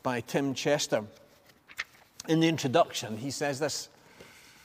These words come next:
"Let me tell you about an amazing experience I had just this morning." Actually, amazing doesn't do it justice. It was out of this world. This morning, God spoke to me. I know that sounds weird, but I'm sure that's what happened.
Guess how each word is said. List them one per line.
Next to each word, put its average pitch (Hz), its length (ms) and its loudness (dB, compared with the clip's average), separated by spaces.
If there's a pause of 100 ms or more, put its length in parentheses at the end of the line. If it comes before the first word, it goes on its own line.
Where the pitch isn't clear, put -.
(1040)
"Let 208 160 8
me 208 80 8
tell 196 300 10
you 135 180 6
about 143 220 4
an 139 140 4
amazing 143 440 4
experience 127 1120 2
I 117 300 4
had 113 500 0
just 135 220 -2
this - 180 -4
morning." 131 420 2 (1160)
Actually, 165 400 8
amazing 135 520 6
doesn't 131 280 4
do 123 100 4
it 135 120 2
justice. 151 500 4
It 123 40 4
was 127 140 4
out 139 140 8
of 113 80 2
this 139 180 2
world. 143 380 6 (180)
This 202 260 4
morning, 131 420 2
God 143 280 6
spoke - 380 2
to 175 100 2
me. 110 200 -2 (1040)
I 139 80 6
know 190 160 10
that 131 180 8
sounds 123 340 4
weird, 135 380 4
but 135 120 8
I'm 123 120 2
sure 185 300 2
that's 131 260 0
what 127 140 -4
happened. 147 420 -6